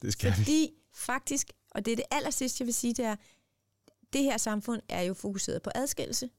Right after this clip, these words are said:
Speaker 2: Vi skal til at fokusere på enhed, for så
Speaker 1: Ja.
Speaker 2: ændrer vi jo vores mindset.
Speaker 1: Så unity.
Speaker 2: Ja.
Speaker 1: Ja. Og pas godt på hinanden.
Speaker 2: Ja.
Speaker 1: Og tænk på sig selv og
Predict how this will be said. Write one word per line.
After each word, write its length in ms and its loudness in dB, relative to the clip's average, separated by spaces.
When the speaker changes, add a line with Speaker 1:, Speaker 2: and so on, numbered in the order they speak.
Speaker 2:
Vi 80 -6
skal 180 -6
til 140 -4
at 60 -8
fokusere 400 -6
på 140 -10
enhed, 420 0
for 140 -12
så 240 -2
Speaker 1:
Ja. 40 -2
Speaker 2:
ændrer 200 -4
vi 120 -4
jo 60 -4
vores 280 -8
mindset. 500 -8
Speaker 1:
Så 140 -6
unity. 440 0
Speaker 2:
Ja. 140 -4
Speaker 1:
Ja. 140 -8
Og 120 -12
pas 140 0
godt 200 -2
på 80 -2
hinanden. 400 0
Speaker 2:
Ja. 100 -8
Speaker 1:
Og 120 -10
tænk 200 0
på 100 -4
sig 140 -8
selv 280 -2
og 260 -2